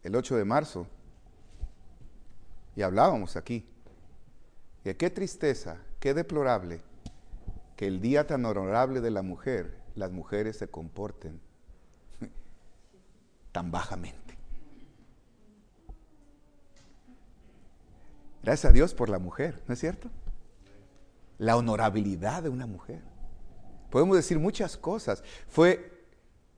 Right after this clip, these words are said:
podemos decir, la cereza de la creación, la última. Se dice que vio Dios lo que había hecho y dijo que era bueno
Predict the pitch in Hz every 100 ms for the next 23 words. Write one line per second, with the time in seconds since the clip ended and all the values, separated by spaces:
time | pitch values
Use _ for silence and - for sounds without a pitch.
0 | - - - 147 175 151 - 170 160 147
1 | - 131 165 147 127 113 104 104 - 131
2 | 107 92 - 104 147 180 - - - -
3 | - - - - - - - - _ -
4 | _ _ _ _ _ _ _ _ _ _
5 | _ _ _ - - 143 196 - 185 -
6 | - - - - - 120 107 156 190 175
7 | 196 220 - - - - - 123 139 143
8 | 135 165 196 202 202 196 - - - -
9 | 127 135 180 196 185 - - - 127 143
10 | 156 127 175 202 247